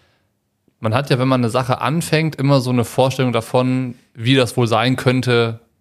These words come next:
wenn man das Leben dann hat. Hattest du, bevor du Profi geworden bist, so eine Vorstellung davon, wie es wohl ist, wenn du Profi wirst?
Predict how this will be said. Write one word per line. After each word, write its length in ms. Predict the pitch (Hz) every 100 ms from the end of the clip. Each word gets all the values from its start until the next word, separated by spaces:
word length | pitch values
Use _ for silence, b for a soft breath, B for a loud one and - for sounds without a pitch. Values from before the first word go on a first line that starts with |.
| _ _ _ _ _ -
wenn 160 | 120
man 140 | 123 117
das 160 | 110
Leben 180 | 117 110
dann 160 | 113 104
hat. 220 | - - b b b -
Hattest 320 | 127 135 -
du, 120 | 139
bevor 420 | 123 110 131 147
du 120 | 147 139
Profi 380 | - 139 143
geworden 400 | 117 113 123 120
bist, 280 | 113 135 143
so 60 | 120
eine 520 | 117 113 113 113 110 b b b b b b b
Vorstellung 600 | - - 135 143 143 127
davon, 520 | 113 123 - 131 123 113
wie 120 | 135
es 180 | 139 127
wohl 140 | 123
ist, 320 | 139 143 120
wenn 160 | 117 131
du 80 | 117
Profi 420 | - 135 123 107
wirst? 380 | 107 147 -